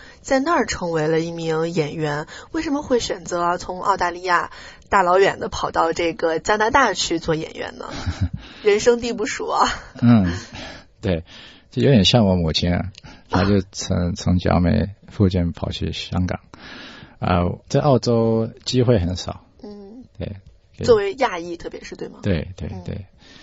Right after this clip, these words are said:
Speaker 2: 我是有想去洛杉矶，
Speaker 1: 嗯。
Speaker 2: 美国，啊，但是，呃，其实温哥华也是很多，很多机会，因为很多美国，大的美国电影电视剧都在温哥华拍的，
Speaker 1: 嗯，
Speaker 2: 加拿大。
Speaker 1: 嗯，嗯。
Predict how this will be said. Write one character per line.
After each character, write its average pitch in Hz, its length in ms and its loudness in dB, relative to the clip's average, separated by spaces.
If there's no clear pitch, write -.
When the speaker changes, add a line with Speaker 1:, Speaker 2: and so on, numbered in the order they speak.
Speaker 2:
我 90 80 -6
是 113 160 2
有 82 120 2
想 78 240 -2
去 - 140 -4
洛 95 160 2
杉 85 240 2
矶， 80 240 -2
Speaker 1:
嗯。 214 300 -14
Speaker 2:
美 71 160 -2
国， 82 280 -4
啊， 82 320 -10
但 92 240 -4
是， 85 560 -8
呃， 85 240 -10
其 - 160 -8
实 101 80 -4
温 127 160 0
哥 127 160 2
华 87 280 2
也 73 160 -10
是 92 160 -6
很 80 200 -4
多， 95 180 0
很 78 140 0
多 80 140 -4
机 82 160 -4
会， 80 120 -4
因 87 80 -2
为 90 80 -2
很 82 160 -4
多 95 120 0
美 92 200 0
国， 78 240 -4
大 95 180 2
的 82 80 2
美 76 200 -4
国 82 200 -6
电 113 160 4
影 78 160 0
电 92 120 -2
视 - 120 -4
剧 85 140 -4
都 80 180 -8
在 80 320 -4
温 107 120 2
哥 98 140 2
华 76 200 -4
拍 - 220 -8
的， - 220 -10
Speaker 1:
嗯， 214 180 -8
Speaker 2:
加 87 140 0
拿 71 100 0
大。 - 220 -4
Speaker 1:
嗯， 196 80 -14
嗯。 - 160 -14